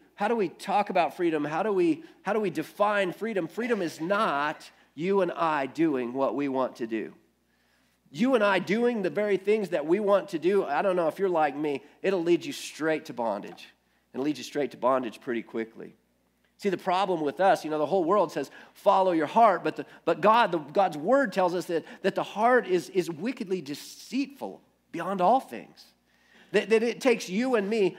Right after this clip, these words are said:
about point two seconds to justify and to get our heart to agree with our mind on something that we ought not to do many times. It takes just no time at all before we can justify it,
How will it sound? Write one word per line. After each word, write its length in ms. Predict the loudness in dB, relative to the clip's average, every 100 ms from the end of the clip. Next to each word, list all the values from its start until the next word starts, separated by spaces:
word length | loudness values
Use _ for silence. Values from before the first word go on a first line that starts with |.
| -2
about 320 | 2 2 0
point 340 | 0 2 2 0
two 220 | -4 -4
seconds 500 | 0 2 2 -2 -6
to 100 | -8
justify 800 | -4 0 0 0 -4 2 4 4 0 -10 -2
and 120 | 0
to 40 | 2
get 160 | 2
our 120 | 2
heart 520 | 2 6 6 6 2 -12 -8
to 180 | 2 4
agree 240 | 4 4 4
with 160 | 2
our 100 | 2
mind 340 | 2 2 0 0
on 140 | -2
something 400 | -2 -2 -2 -2
that 100 | -2
we 160 | 0 2
ought 260 | 2 2
not 300 | 0 -2 -4
to 80 | -12
do 360 | -6 -4 -4 -6 -10
many 280 | -6 -6 -6
times. 500 | -8 -8 -10 -18 -20 _ _ _ _
It 120 | -6 -2
takes 260 | -2 -2
just 260 | -6 -6 0
no 200 | 2 2
time 320 | 0 -2 0
at 60 | 2
all 240 | 4 4
before 380 | 0 -2 -2 -4 -6 -2
we 140 | 0
can 180 | 0 -2
justify 760 | -2 -2 -4 -6 0 4 4
it, 100 | 2